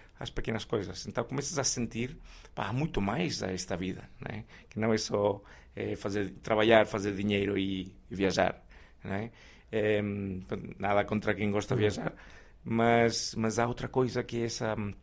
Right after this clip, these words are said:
Speaker 1: esse, essa aprendizagem, esse crescimento. E sentir crescimento e sentir nos outros crescimento e poder, eh, dar aos outros uma oportunidade de crescer, acho que é,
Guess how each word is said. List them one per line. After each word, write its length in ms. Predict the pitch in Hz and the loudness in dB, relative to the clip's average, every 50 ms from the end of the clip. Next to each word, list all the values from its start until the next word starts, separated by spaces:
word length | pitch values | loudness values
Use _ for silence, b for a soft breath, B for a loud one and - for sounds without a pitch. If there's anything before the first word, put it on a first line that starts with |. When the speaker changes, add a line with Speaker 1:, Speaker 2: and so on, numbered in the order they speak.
| - - - - - - - - - - - - | -20 -20 -20 -20 -20 -20 -20 -20 -18 -12 -6 -6
Speaker 1:
esse, 280 | 107 - - 117 117 - | -4 -2 -2 -2 -2 -2
essa 160 | - - 117 | -2 -4 -2
aprendizagem, 580 | - 120 113 113 110 95 110 104 95 87 101 101 | 2 2 4 4 4 2 2 0 0 0 0 -2
esse 200 | 98 - 113 98 | 0 0 -2 -2
crescimento. 680 | - 113 113 - - 123 107 107 101 95 90 - - - B B B B B B B B B B B | -4 -4 -2 -2 0 2 4 4 4 4 2 -2 -8 -14 B B B B B B B B B B B
E 60 | 113 | -4
sentir 920 | - - - - 117 107 117 110 - 147 160 160 139 113 98 87 - - - | -2 0 2 2 2 2 2 0 -2 -2 -2 0 0 0 -2 -4 -10 -14 -20
crescimento 600 | - - - - 110 113 110 110 110 90 - - | -16 -14 -10 -4 0 2 2 2 2 -2 -4 -8
e 60 | 92 | -10
sentir 400 | - - - 107 95 - 123 131 | -10 -8 -8 -8 -6 -4 -4 -2
nos 240 | 123 123 110 104 98 | 2 2 2 4 4
outros 240 | 113 113 - 101 - | 4 2 2 -4 -8
crescimento 380 | - - - - 101 95 - | -10 -12 -8 -8 -8 -8 -8
e 20 | 90 | -10
poder, 480 | - - 107 101 127 135 123 110 - - b b b b b b b b - - - - | -6 -4 0 2 2 2 2 0 -6 -12 b b b b b b b b -20 -20 -10 -4
eh, 580 | 107 107 104 104 101 101 98 98 95 92 92 87 - - - - - _ _ - _ - | -2 -2 0 0 0 -2 -2 -2 -4 -4 -6 -10 -16 -20 -20 -20 -20 _ _ -20 _ -10
dar 340 | 110 98 117 131 139 143 143 | -4 0 4 4 4 6 4
aos 180 | 143 117 117 | 2 2 2
outros 320 | 131 127 127 - 120 107 123 | 0 0 0 -2 -4 -2 2
uma 140 | 127 120 | 2 2
oportunidade 560 | 113 - 117 110 - 117 113 107 110 107 101 104 | 2 2 -2 -2 0 0 2 2 2 2 2 0
de 60 | 104 | -4
crescer, 420 | - 98 92 - - 113 123 135 - - - - - - b b b b b b b b b b | -8 -6 -6 -2 -2 -2 -2 -2 -6 -12 -20 -20 -20 -20 b b b b b b b b b b
acho 240 | - - - - - | -10 -8 -8 -8 -8
que 120 | - - | -8 -6
é, 460 | 98 95 95 95 90 87 87 87 92 | -6 -6 -6 -6 -8 -8 -10 -12 -14